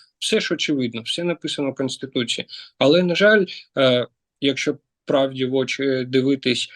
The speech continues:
не кожен громадянин там читає Конституцію, розбирається в повноваженнях, е, знає всі статті, які що регулюють, і для нього простіше, е, почути певні тези, що це за рішенням Конституційного суду, наприклад.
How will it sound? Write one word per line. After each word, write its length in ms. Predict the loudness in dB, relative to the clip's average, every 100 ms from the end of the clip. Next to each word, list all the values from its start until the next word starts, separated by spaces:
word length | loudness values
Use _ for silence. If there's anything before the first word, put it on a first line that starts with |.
| -16 -2
не 480 | 4 6 6 4 0
кожен 320 | -2 0 0 -2
громадянин 680 | -2 -2 -2 -2 0 -2 -2
там 320 | -4 -4 -6
читає 840 | -6 -4 -2 -2 -2 -2 -2 -4 -6
Конституцію, 760 | -8 -8 -10 -2 -2 0 0 0
розбирається 720 | -2 -2 2 2 2 -2 -8
в 60 | -6
повноваженнях, 960 | -4 -2 0 2 2 -2 -2 -4 -4 -4
е, 160 | -2
знає 360 | -2 -2 -2 -2
всі 200 | -4 -4
статті, 520 | -4 -4 -6 -2 0 0
які 280 | 0 -2 -4
що 220 | -2 -2
регулюють, 640 | -2 0 0 2 0 -2 -12 -20 _
і 240 | 0 2 2
для 200 | -2 -2
нього 280 | -4 -6
простіше, 720 | -8 -10 -4 -2 0 2 2 -2 -8 _ 0
е, 100 | 0
почути 500 | 0 -2 0 -2 -2
певні 360 | 0 0 -2
тези, 500 | -2 -2 -2 -4 -6
що 220 | -6 -6 -6
це 380 | -4 -2 -2
за 140 | -2 -4
рішенням 400 | -4 -4 -6 -8
Конституційного 1300 | -8 -10 -14 _ -4 -4 -8 -2 2 4 4 0 -2
суду, 280 | -4 -2
наприклад. 580 | -4 -6 -6 -6 -6 -10